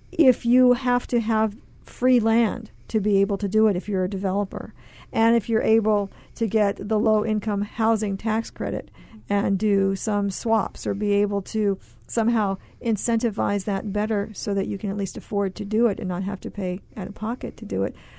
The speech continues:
That's a big hurdle for most developers, and we've had Stanford Carr on saying how difficult that has been, but that's what, you know, is, is part of the deal if you're gonna do it. And the fact that we've had inclusionary rules and have changed over the years from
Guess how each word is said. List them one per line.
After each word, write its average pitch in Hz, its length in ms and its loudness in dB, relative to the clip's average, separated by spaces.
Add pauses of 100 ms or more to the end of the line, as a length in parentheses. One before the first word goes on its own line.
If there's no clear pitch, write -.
(180)
That's 226 720 -2
a 220 160 0
big 240 580 -2
hurdle 254 500 -4 (280)
for - 180 -6
most 214 300 0
developers, 196 500 -2
and 202 160 -4 (400)
we've 220 140 0
had 208 200 0
Stanford 208 420 -2
Carr 214 260 0
on 202 200 0
saying 202 500 -2
how 208 240 0
difficult 202 460 -4
that 214 160 -4
has 190 200 -4
been, 247 300 0
but 180 160 -4 (840)
that's 202 380 -6
what, 208 260 -2
you 240 80 -2
know, 202 120 -4
is, - 240 -6
is 196 120 -6
part 208 260 -2
of 190 80 -4
the 220 80 -4
deal 226 240 2
if 208 100 -2
you're 208 120 0
gonna 202 180 -2
do 240 260 2
it. 220 160 0 (840)
And 226 260 2
the 220 60 0
fact 220 220 0
that - 60 -4
we've 220 140 2
had 214 160 2
inclusionary 226 560 2
rules 208 240 0
and 196 80 -2
have 202 160 -2
changed 233 380 2
over 202 200 2
the 202 120 0
years 208 300 2
from 196 180 -4